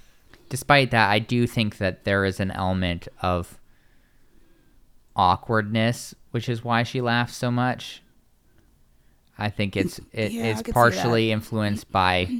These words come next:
Speaker 2: <clears throat>
Speaker 1: "Oh, I feel a bit uncomfortable by this situation." <laughs> Ha ha ha ha ha.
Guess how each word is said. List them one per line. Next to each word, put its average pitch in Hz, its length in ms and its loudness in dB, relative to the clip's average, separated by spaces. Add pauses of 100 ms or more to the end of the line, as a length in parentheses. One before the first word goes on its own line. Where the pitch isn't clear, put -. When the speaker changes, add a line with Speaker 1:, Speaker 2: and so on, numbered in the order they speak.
(520)
Speaker 2:
<clears throat> - 480 -20
Speaker 1:
"Oh, 101 220 0
I 95 140 4
feel 101 360 0
a 95 60 0
bit 98 180 0
uncomfortable 95 640 -4
by 87 180 2
this 87 160 -6
situation." 87 800 -6
<laughs> - 80 -20
Ha 269 140 4
ha 277 180 4
ha 294 180 0
ha - 20 -6
ha. 233 580 -4